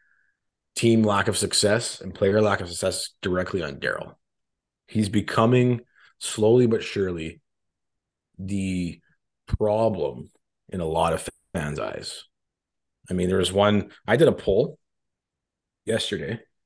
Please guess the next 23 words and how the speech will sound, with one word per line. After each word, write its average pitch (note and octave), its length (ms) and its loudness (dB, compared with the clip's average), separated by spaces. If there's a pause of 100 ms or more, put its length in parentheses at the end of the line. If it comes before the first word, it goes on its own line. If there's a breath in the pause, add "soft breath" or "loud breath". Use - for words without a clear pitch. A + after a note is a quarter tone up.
(880)
and G2+ 120 -2
I - 20 2
said, F#2+ 200 4
"Who's A#2+ 420 4
the A2 100 2
weakest G#2+ 320 2
link A2 300 -2 (120)
currently?" F#2+ 420 -2
I - 500 -18
said, - 120 4
"a - 40 0
thousand, F#2+ 720 2 (1900)
a - 40 -16
thousand B2 520 0
votes." G2+ 300 2
So - 400 -2
this A2+ 120 4
is B2+ 60 4
a, E2+ 140 2
this A2+ 140 -2
is - 20 0
a F#2 80 2
big G2+ 500 4